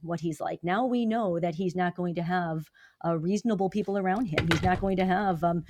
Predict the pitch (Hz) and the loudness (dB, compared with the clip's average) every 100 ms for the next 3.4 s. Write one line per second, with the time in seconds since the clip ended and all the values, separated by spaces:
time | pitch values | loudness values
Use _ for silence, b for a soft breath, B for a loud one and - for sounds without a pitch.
0 | b - 185 190 175 165 185 180 180 165 | b 2 4 4 0 0 0 0 0 -2
1 | - 170 220 160 180 - 165 165 170 170 | -2 -2 0 -2 -6 -4 -2 -2 -2 0
2 | 170 165 160 151 156 165 160 160 156 151 | 2 2 0 -2 0 0 0 -2 -8 -10
3 | - 180 175 160 | -4 -2 0 -2